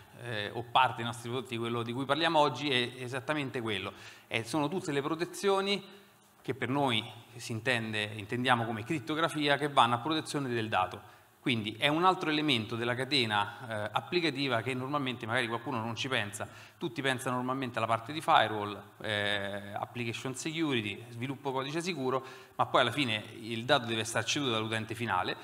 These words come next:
e quindi quello che facciamo noi è andiamo a proteggere il dato consentendo l'accesso soltanto a chi è autorizzato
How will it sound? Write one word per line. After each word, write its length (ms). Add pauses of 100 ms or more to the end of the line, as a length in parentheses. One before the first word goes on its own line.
(220)
e 140
quindi 180
quello 160
che 80
facciamo 400
noi 220
è 20
andiamo 280
a 20
proteggere 500
il 80
dato 320
consentendo 640
l'accesso 500
soltanto 720
a 120
chi 140
è 40
autorizzato 600